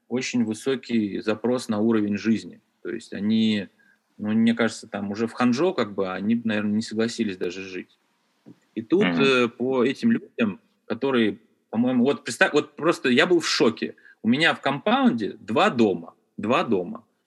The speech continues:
Speaker 1: И в каждом, ну, там, м, шесть подъездов, шесть подъездов. И на эти два дома живет что-то порядка сорока иностранцев.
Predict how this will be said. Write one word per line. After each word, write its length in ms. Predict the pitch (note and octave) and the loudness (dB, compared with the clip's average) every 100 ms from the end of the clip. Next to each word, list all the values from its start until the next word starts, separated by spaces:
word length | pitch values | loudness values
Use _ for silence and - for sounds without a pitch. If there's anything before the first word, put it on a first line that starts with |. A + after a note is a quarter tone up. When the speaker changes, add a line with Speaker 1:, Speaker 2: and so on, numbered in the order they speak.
| _ _ _ | _ _ _
Speaker 1:
И 520 | B2 C3+ C#3 C3 A#2+ G2 | -2 0 2 4 4 4
в 280 | E2 C#2+ - | 0 -4 -2
каждом, 380 | D3 B2+ A#2+ A#2+ | -2 2 2 2
ну, 100 | E3 | 2
там, 340 | C3 G#2 F#2+ _ _ - | 0 0 -4 _ _ -14
м, 240 | G2+ G2+ | -12 -10
шесть 300 | A#2 F3+ - | -2 0 2
подъездов, 540 | C#3+ A#2+ G#2+ F2+ E2 - _ _ _ _ - | 2 2 2 0 -4 -16 _ _ _ _ -2
шесть 240 | C#3+ C#3+ | -2 2
подъездов. 500 | A2+ G2+ F2+ D#2+ - _ - | 0 0 -2 -4 -12 _ -4
И 460 | C#3 D3+ C#3+ B2 - _ - | 2 4 4 2 -2 _ -2
на 60 | B2+ | 0
эти 160 | C#3+ A#2+ | 2 2
два 220 | A#2+ B2+ | 2 2
дома 300 | C#3 A3+ F#3+ | 4 4 4
живет 580 | A2+ A2 B2 F#3+ A#3 - _ _ _ | 2 0 2 2 2 -4 _ _ _
что-то 320 | - D#3+ D#3+ | -4 -2 0
порядка 420 | A#2 A#2+ D#3+ - | 2 4 4 2
сорока 580 | A#2 - C3+ B2+ C3+ C#3 | 0 2 2 4 4 4
иностранцев. 640 | C#3 B2 - A#2+ G2+ - | 4 0 2 2 2 -2